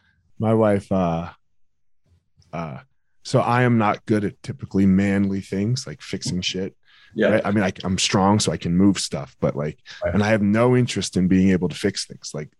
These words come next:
Speaker 1: zero.
Speaker 2: Yeah.
Speaker 1: Don't care. Don't, you know, I am only interested in literally a couple of things. Jiu-jitsu, I love to cook, uh, personal growth, and I love my kids. I love being a, a good father.
Speaker 2: Yeah.
Speaker 1: So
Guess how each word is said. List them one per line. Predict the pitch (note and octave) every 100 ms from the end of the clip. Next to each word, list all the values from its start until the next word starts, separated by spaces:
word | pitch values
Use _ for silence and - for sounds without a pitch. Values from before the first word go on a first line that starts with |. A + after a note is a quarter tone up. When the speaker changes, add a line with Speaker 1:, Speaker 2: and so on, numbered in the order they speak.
| -
Speaker 1:
zero. | D#3 - G3+ A#2+
Speaker 2:
Yeah. | G#2 - - _ _ _
Speaker 1:
Don't | G#2 A2
care. | - G2+ E2+ - _ _ -
Don't, | F2+ -
you | G2+
know, | F#2+ G2
I | G2+
am | A2 F#2+ -
only | A#2 C3+ C3
interested | B2+ A#2 A#2+ C3 B2
in | G2+ F#2+
literally | E2 G2+ A2+ D#3 D3+ C#3 C3
a |
couple | A#2 C3 - A2
of | G#2+
things. | - G2 C#2 - - - - -
Jiu-jitsu, | - G#2+ D3+ C3+ D#3 D#3 D3 G#2
I |
love | G#2 G#2+ C3
to | A#2+
cook, | A2+ C3 A#2 - _ _ _ _ _
uh, | D#2 G2+ G2 F#2 -
personal | - A#2+ C3+ A#2
growth, | A2 G#2+ G#2+
and | G2+
I | F#2
love | F#2+ G2+
my | F#2+ F2
kids. | - F2 D#2
I | E2+
love | F#2 F#2+ D#2+
being | F#2 F2+ D#2+ -
a, | F2 E2
a | E2
good | - F2
father. | - D#2+ D#2 - _ - -
Speaker 2:
Yeah. | G3+
Speaker 1:
So | F#3+ A2 G2